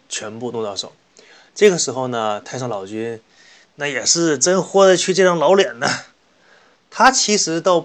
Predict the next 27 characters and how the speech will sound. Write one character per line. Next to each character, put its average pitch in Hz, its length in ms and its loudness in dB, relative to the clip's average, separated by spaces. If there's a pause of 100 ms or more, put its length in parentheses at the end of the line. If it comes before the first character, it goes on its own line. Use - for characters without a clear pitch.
并 196 220 -4
不 190 100 0
是 165 80 -6
很 101 180 -14
心 175 240 -8
疼 143 220 -12
这 170 80 -6
两 156 140 -6
个 101 80 -16
童 123 280 -12
子 135 280 -12
啊， 98 100 -20
没 120 160 -8
有 135 140 -4
了 104 100 -10
这 135 140 -6
招 156 240 -2
嘛， 127 280 -10
对 117 120 -20
吧？ - 220 -20
哪 107 180 -16
来 135 100 -6
信 170 180 -6
任 147 200 -8
不 143 40 -10
多 131 220 -6
呀？ 131 160 -10